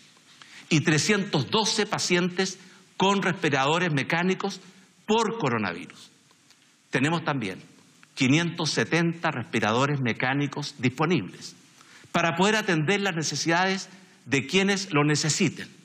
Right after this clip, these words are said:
en todos los establecimientos de salud habilitados y en todas las regiones de Chile. Además,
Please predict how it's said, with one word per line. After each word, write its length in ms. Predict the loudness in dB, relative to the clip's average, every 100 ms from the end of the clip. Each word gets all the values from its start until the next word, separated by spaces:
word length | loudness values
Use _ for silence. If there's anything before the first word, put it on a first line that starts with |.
| -20 -20 -20 -4
en 360 | 0 2 0 0
todos 440 | 0 0 -2 -4
los 160 | -2 -2
establecimientos 920 | -2 -2 0 -2 -2 0 0 -2 -2
de 80 | -2
salud 420 | -2 0 2 0 0
habilitados 800 | -2 0 -2 0 0 0 -4 -10 -18 -20 -4
y 140 | 0
en 300 | 2 2 -2
todas 440 | -2 0 -2 -4 -4
las 140 | -2
regiones 460 | -2 0 0 0 -2
de 100 | -8
Chile. 260 | -12 -16 -20 _ _ _ _ _ _ _ -4
Además, 500 | 0 2 0 -4